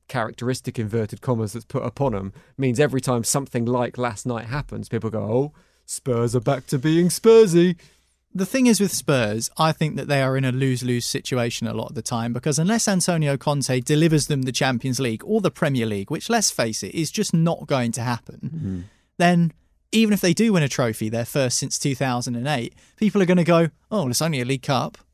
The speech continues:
Speaker 1: Yeah.
Speaker 2: Oh, well, it's only an F A Cup. Or it's only a Europa League." And, you know, it's almost as if that, that doesn't qualify as an achievement. So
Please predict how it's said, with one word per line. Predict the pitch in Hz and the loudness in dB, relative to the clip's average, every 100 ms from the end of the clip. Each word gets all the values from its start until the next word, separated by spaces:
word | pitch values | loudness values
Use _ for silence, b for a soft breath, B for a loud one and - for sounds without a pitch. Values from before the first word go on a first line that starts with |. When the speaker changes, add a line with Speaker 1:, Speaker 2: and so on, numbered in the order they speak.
| _ | _
Speaker 1:
Yeah. | 104 185 | 0 2
Speaker 2:
Oh, | |
well, | 165 | 4
it's | 151 | 6
only | 156 165 | 4 4
an | 131 | 2
F | 151 139 | 0 -2
A | 117 | -4
Cup. | 135 139 - | -2 -4 0
Or | |
it's | 160 | 2
only | 151 180 151 | 6 6 4
a | |
Europa | 135 127 131 156 147 | 0 0 0 -2 -2
League." | 117 117 - _ _ _ _ | -4 -4 -10 _ _ _ _
And, | 190 190 208 | 2 4 4
you | 214 | 4
know, | 196 | 4
it's | 180 226 | 2 4
almost | 220 208 - | 4 4 2
as | 175 175 | 2 2
if | 165 | 2
that, | 180 170 | -2 0
that | 170 160 - | 0 -2 0
doesn't | 175 170 | 2 2
qualify | 208 180 170 - 165 165 165 | 2 2 2 2 0 2 0
as | 156 | 0
an | 170 | 0
achievement. | 170 - 208 147 117 - | 0 2 2 2 -2 -2
So | - 151 | 0 0